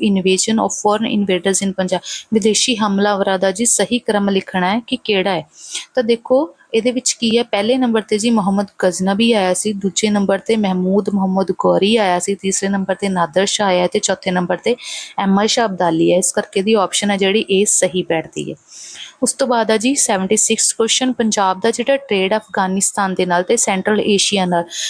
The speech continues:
ਉਹ ਮੇਨ ਤੌਰ ਤੇ ਕਿਹੜਾ ਜਿਹੜਾ ਮਾਊਂਟੇਨ ਰੂਟ ਆ ਉਹਦੇ ਰਾਹੀਂ ਹੁੰਦਾ ਸੀ? ਤਾਂ ਆਪਾਂ ਪੜ੍ਹਿਆ ਜੀ ਜਿਹੜਾ ਮੇਨ ਵਪਾਰ ਹੁੰਦਾ ਸੀਗਾ ਖੈਬਰ ਦਰੇ ਰਾਹੀਂ ਹੁੰਦਾ ਸੀ, ਕਿਤੇ ਕਿਤੇ ਜਿਹੜਾ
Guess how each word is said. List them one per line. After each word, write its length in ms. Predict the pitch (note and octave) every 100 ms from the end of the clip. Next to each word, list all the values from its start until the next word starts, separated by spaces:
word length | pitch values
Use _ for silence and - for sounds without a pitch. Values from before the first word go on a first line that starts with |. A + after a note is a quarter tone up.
| -
ਉਹ 80 | C#4
ਮੇਨ 360 | C4 A3+ G#3+ A#3
ਤੌਰ 200 | A#3 G3+
ਤੇ 160 | B3
ਕਿਹੜਾ 360 | A#3+ A#3 A3+ A#3+
ਜਿਹੜਾ 200 | A#3 B3
ਮਾਊਂਟੇਨ 460 | A3+ F#3 F#3+ A3 G3
ਰੂਟ 340 | F#3 F#3 A3
ਆ 60 | G#3
ਉਹਦੇ 240 | G3+ A3
ਰਾਹੀਂ 240 | G3+ F#3+
ਹੁੰਦਾ 320 | G3+ F#3+ F3+ E3+
ਸੀ? 160 | F3
ਤਾਂ 400 | - - - A3+
ਆਪਾਂ 120 | A#3+
ਪੜ੍ਹਿਆ 400 | A3+ - G#3+ A3
ਜੀ 220 | G3+ B3 C#4 - - -
ਜਿਹੜਾ 220 | A3 A3+ C4+
ਮੇਨ 340 | G#3+ G3+ A3+
ਵਪਾਰ 380 | G3 - G3+ G#3
ਹੁੰਦਾ 220 | G#3+ G#3
ਸੀਗਾ 280 | - G#3 C4
ਖੈਬਰ 460 | - F#3+ - G3
ਦਰੇ 360 | F#3+ F3+ F3 F#3+
ਰਾਹੀਂ 240 | G#3+ A3
ਹੁੰਦਾ 220 | A3 G3+ G#3
ਸੀ, 180 | -
ਕਿਤੇ 280 | - G#3+ G#3
ਕਿਤੇ 260 | G3+ G#3 G#3+
ਜਿਹੜਾ 200 | G#3